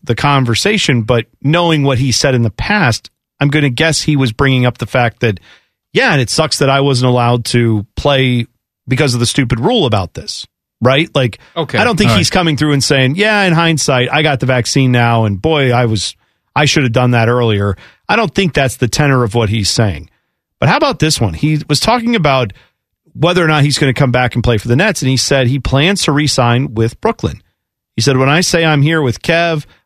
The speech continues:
Speaker 1: I think that really entails us managing this franchise together alongside Joe and Sean." Joe is
Speaker 2: Sean.
Speaker 1: Joe Tsai, and Sean is Sean Marks, who are the uh, governor and,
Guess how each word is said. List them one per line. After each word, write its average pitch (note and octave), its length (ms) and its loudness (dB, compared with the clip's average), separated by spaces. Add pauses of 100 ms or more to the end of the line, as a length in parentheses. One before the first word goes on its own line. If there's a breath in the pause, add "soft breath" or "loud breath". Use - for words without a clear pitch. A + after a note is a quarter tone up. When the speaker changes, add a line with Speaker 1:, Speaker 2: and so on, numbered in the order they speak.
Speaker 1:
I C3 60 0
think C#3 160 2
that C3+ 180 0
really D#3 280 0
entails C3+ 360 0
us C3+ 200 0
managing C3+ 380 2
this B2 120 0
franchise B2+ 480 0
together C3+ 440 0
alongside B2+ 760 0 (140)
Joe C3 400 0
and A2+ 120 0
Sean." B2 540 0 (460 soft breath)
Joe D3 320 0
is A#2+ 120 0
Speaker 2:
Sean. A#2 80 -12
Speaker 1:
Joe C3+ 220 2
Tsai, B2+ 460 2
and A2+ 240 0
Sean F3 640 0
is A2+ 120 -4
Sean D3+ 360 0
Marks, C#3 580 -2 (140)
who A#2+ 140 2
are A#2 180 2
the A2 360 -2 (500 soft breath)
uh, F#2+ 240 -2
governor E3+ 520 0 (140)
and, C#3+ 560 0